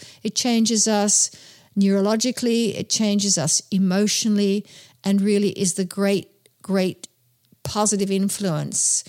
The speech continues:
that really makes a difference in how we interact and who we are in the world. So that's a really important part for me, bringing greater positivity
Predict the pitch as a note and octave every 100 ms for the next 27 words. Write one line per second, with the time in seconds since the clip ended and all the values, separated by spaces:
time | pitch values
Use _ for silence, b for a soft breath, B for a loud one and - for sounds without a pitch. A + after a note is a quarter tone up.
0 | B B B F#3 F3+ G3+ G3+ - _ _
1 | _ F3+ G#3 G3+ G#3+ G3 F#3 - F#3 F3+
2 | - D#3+ E3 - - _ - F3+ F3 F#3+
3 | F3+ F#3 F3 F#3 E3+ F3 D3 - F#3 F3
4 | F3 F#3+ F3+ F3 - E3+ E3+ D#3 D3+ F3+
5 | C#3+ - - - - A#3 A3+ C4 C#4+ A#3+
6 | A#3+ A3 D3 G3 - G3 - F3 F#3+ F#3
7 | - B B - G3+ F#3 D#3 A3+ - G3+
8 | G#3+ G#3+ G3 G#3 G#3+ G#3+ G#3+ G3 F#3+ F#3
9 | F3+ F3 F3 E3 E3